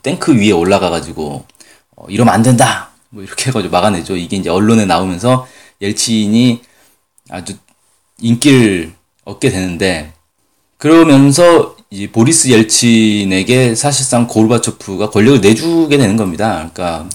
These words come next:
고르바초프의 권-, 권한은 이제 거의 없어지고 옐친이 사실상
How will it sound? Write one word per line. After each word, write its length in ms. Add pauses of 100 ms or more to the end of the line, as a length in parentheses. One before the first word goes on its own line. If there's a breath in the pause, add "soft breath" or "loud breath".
(380)
고르바초프의 840
권-, 380
권한은 420
이제 240 (460)
거의 220
없어지고 640 (540)
옐친이 840
사실상 760